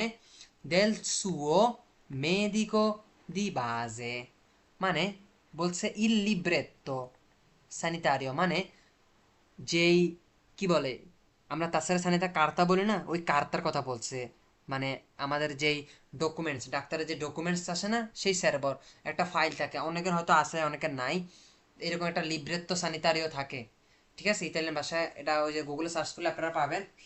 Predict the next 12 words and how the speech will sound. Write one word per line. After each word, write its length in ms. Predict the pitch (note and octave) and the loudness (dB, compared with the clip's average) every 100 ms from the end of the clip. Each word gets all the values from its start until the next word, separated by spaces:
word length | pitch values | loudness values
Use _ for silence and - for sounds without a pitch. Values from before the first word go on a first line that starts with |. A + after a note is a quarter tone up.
| _ _ D3 | _ _ -4
যে 40 | D#3+ | -2
ওরা 100 | D#3 | 0
ডাক্তারের 260 | D3 D#3+ D#3 | -2 -4 -6
কাছে 140 | D#3+ D#3+ D#3 | -6 -6 -2
গেলে 160 | D#3+ D#3+ | 0 0
এই 60 | D#3 D3+ D3+ | 0 -4 -6
লিব্রেত্তোটা 500 | D#3 C#3 D#3 D#3+ E3+ E3+ | -8 -6 -8 -6 -4 0
নিয়ে 140 | E3 C3+ | 0 -2
যায়, 140 | A#2+ - _ _ - | -6 -8 _ _ -4
মানে 140 | D3+ D3 | 0 6
বইয়ের 200 | F3 E3 D3 | 8 8 4
মতো, 200 | C3+ | 0